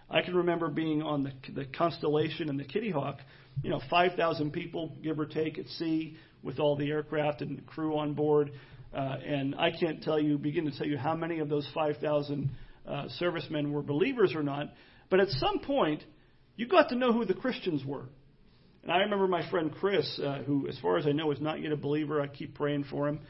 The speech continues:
Hopefully one day he'll come to know the Lord if he doesn't already. We were walking through the hangar bay one day. I don't know if we were going to chow or what. And it seemed like everywhere we went, somebody was like, "Hey, brother, hey, Schreiber, hey." You know, there was a Christian everywhere we went, whether it was the mess hall, whether it was somewhere else.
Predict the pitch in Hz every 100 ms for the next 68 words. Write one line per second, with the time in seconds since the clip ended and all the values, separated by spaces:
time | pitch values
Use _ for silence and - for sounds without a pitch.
0 | - - - 151 147 147 139 147 147 147
1 | 139 151 147 143 139 139 143 139 135 143
2 | 139 139 143 143 143 - - - - 175
3 | 160 165 185 185 185 165 160 196 190 175
4 | 151 151 147 147 143 151 156 151 147 147
5 | 143 143 160 151 147 139 147 151 135 -
6 | - - - _ - 156 156 233 254 180
7 | 165 190 214 220 214 202 185 175 165 139
8 | - - _ _ _ _ _ - - 190
9 | 180 165 151 156 143 139 - - _ _
10 | - 320 320 320 302 214 359 - 302 285
11 | 277 285 220 175 - 175 170 165 - 262
12 | 220 196 202 226 226 196 180 156 127 170
13 | 175 156 143 156 190 214 - 196 190 175
14 | 147 151 143 196 185 165 151 151